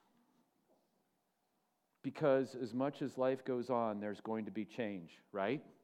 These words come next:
There's going to be change. The land of promise all of a sudden doesn't hold much promise for Abram. And we have to ask ourselves,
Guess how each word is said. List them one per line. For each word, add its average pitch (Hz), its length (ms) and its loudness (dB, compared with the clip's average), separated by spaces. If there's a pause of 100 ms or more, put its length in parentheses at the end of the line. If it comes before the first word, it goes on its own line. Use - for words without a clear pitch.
(1500)
There's 113 160 -4
going 139 220 2
to 135 60 -2
be 123 100 -4
change. 117 540 -6 (3250)
The 127 80 0
land 180 380 6
of 151 240 4
promise 143 600 4 (1900)
all 135 160 2
of 135 80 0
a 127 40 -2
sudden 131 380 2
doesn't 123 300 0
hold 131 260 -2
much 117 240 -2
promise 120 500 4
for 107 120 0
Abram. 95 400 0 (2500)
And 143 80 2
we 156 120 8
have 196 160 12
to 185 120 4
ask 165 300 8
ourselves, 117 500 6